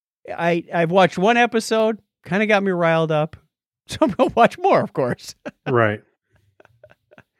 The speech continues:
Speaker 1: All right, that's taking us near the end of the show. We have a couple of things in the Geek Library. For example, did you know that when,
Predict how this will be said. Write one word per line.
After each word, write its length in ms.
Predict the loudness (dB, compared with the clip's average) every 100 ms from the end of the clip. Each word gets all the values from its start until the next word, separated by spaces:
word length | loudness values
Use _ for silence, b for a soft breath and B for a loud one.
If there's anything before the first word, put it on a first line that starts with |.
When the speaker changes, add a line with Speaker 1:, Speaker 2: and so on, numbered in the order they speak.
| -14 -14 -16 _ -20 b 2
Speaker 1:
All 140 | 6
right, 200 | 6 6
that's 240 | 2 0 0
taking 320 | 0 0 0
us 140 | -2 -2
near 380 | 0 0 0
the 80 | 0
end 100 | 0
of 40 | -2
the 40 |
show. 160 | 0 0
We 100 | 0
have 100 | 0
a 40 |
couple 240 | 0 -2 -2
of 80 | -4
things 380 | -4 -2 -4 -8
in 460 | -6 -2 -2 -4 -8 -12 _ _
the 80 | -6
Geek 260 | -2 -2 0
Library. 760 | 2 2 2 0 0 -2 -4 _ _
For 280 | -2 2 4
example, 840 | 2 0 0 0 0 -2 -4 -8 _ _ _ _ _ _ -6
did 220 | -4 0
you 160 | 0 2
know 480 | 2 0 -2 -10 _ _ _ _ _ _ _ -8
that 300 | 0 2 2
when, 540 | 0 0 0 -2 -4